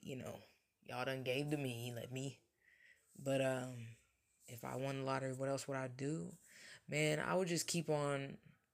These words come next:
for real, working towards what I want in life. I feel like it's not about the amount, it's not about money for me if I'm not where I wanna be. You know what I mean? Like, I ca-, I,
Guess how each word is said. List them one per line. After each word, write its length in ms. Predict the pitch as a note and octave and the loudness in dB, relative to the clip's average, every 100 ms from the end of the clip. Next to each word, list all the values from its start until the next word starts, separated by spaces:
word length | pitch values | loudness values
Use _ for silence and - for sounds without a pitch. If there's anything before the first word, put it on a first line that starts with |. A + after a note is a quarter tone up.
| _ _ _ _ _ - - | _ _ _ _ _ -20 -14
for 180 | - D3 | 0 10
real, 280 | E3+ C#3+ | 12 12
working 340 | C3 D3+ D#3 C#3+ | 12 10 10 4
towards 320 | D3+ C#3+ C3 | 6 6 6
what 160 | B2+ B2+ | 2 2
I 100 | A#2+ B2 | 2 2
want 280 | C3+ B2 | 0 0
in 220 | - B2 A#2+ | 0 -2 -2
life. 280 | A#2+ A2+ - | -2 0 0
I 80 | C#3+ | 4
feel 180 | E3 | 4
like 320 | D#3 C#3 C3 - - - - | 6 4 2 -4 -12 -12 -6
it's 120 | D3 C#3+ | 0 6
not 180 | D#3+ | 8
about 460 | D3+ D3 C3+ C3 - | 8 8 8 6 2
the 180 | B2+ C3 | 4 6
amount, 360 | B2 B2+ B2 - | 6 6 2 8
it's 180 | F3 F#3 | 10 12
not 120 | A#3 | 12
about 240 | F#3 C3+ | 12 10
money 260 | C#3 F3 F3+ | 10 10 10
for 160 | - C#3+ | 6 4
me 220 | C#3+ C#3 | 6 6
if 120 | C3+ | 6
I'm 160 | C3+ C3+ | 4 4
not 180 | C3 | 4
where 160 | C3 C3 | 4 2
I 40 | |
wanna 220 | C3 C3 B2 | 2 0 0
be. 440 | B2 C#3 A#2+ A#2 - _ _ _ | 2 2 0 -6 -16 _ _ _
You 100 | C3+ | 0
know 100 | D3 | 2
what 100 | C#3 | 4
I 60 | C#3 | 4
mean? 300 | C#3+ C#3+ C#3+ _ - | 2 -2 -6 _ -4
Like, 180 | C3+ - | -4 0
I 100 | C3 | 0
ca-, 140 | C3 - | 2 2
I, 160 | B2 | 2